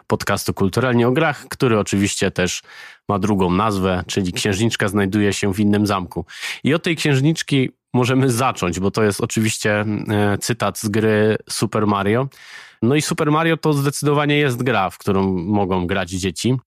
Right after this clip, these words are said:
Generalnie, jeżeli chodzi o stajnię Nintendo, to, mm, bardzo wiele gier, które podbiły świat, które, których zachwycają się zarówno dorośli, jak i dzieci, właśnie mogą być przeznaczone dla dzieci. Jeżeli chodzi o Mario, no to oczywiście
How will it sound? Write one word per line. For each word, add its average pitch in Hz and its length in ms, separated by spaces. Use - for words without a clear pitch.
Generalnie, 117 640
jeżeli 101 340
chodzi 101 380
o 101 280
stajnię 107 420
Nintendo, 104 600
to, 98 340
mm, 101 180
bardzo 110 300
wiele 107 240
gier, 101 320
które 98 300
podbiły 101 480
świat, - 420
które, 101 680
których 104 240
zachwycają 107 580
się 104 180
zarówno 107 380
dorośli, 107 500
jak 101 200
i 98 60
dzieci, 107 400
właśnie 113 520
mogą 104 320
być 95 140
przeznaczone 101 560
dla 123 140
dzieci. 110 340
Jeżeli 139 200
chodzi 143 300
o 120 500
Mario, 160 400
no 147 140
to 139 180
oczywiście 131 580